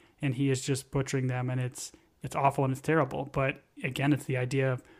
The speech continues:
what would you do for love, and what do parents do for love? What, what would you sacrifice to save the ones you love?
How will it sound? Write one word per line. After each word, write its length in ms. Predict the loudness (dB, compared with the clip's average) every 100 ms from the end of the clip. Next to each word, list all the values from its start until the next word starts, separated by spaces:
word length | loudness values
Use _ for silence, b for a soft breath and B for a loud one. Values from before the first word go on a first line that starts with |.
| B B _
what 420 | -6 0 0 0 0
would 360 | 0 0 -2 -6
you 240 | -2 0
do 220 | 2 2 0
for 240 | 0 -2
love, 320 | 0 0 0
and 140 | 0 2
what 80 | 0
do 80 |
parents 400 | 0 -2 0 -2
do 180 | -2 -2
for 200 | 0 0
love? 380 | 2 2 0 -4 b b -10
What, 460 | -2 2 2 2
what 240 | -2 0 2
would 200 | 2 2
you 80 | 0
sacrifice 800 | 2 0 0 -4 -2 0 -2 -4
to 260 | -2 -2 -2
save 320 | -2 -2 -2
the 80 | -4
ones 240 | -8 -8
you 80 | -10
love? 320 | -10 -12 -16